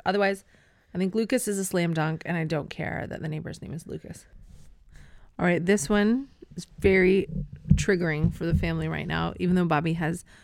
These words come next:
body dysmorphia and he's the biggest hunk ever, he feels like he needs to get in the gym more. So this is a very appropriate email. Violet, you can read it.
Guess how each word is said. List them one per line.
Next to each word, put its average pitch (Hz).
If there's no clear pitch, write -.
body 185
dysmorphia 185
and 175
he's 180
the 180
biggest 180
hunk 196
ever, 170
he -
feels 190
like 180
he 190
needs 160
to 175
get 165
in 180
the 185
gym 196
more. 190
So 170
this 165
is 175
a 175
very 160
appropriate -
email. -
Violet, 170
you 160
can 170
read 156
it. -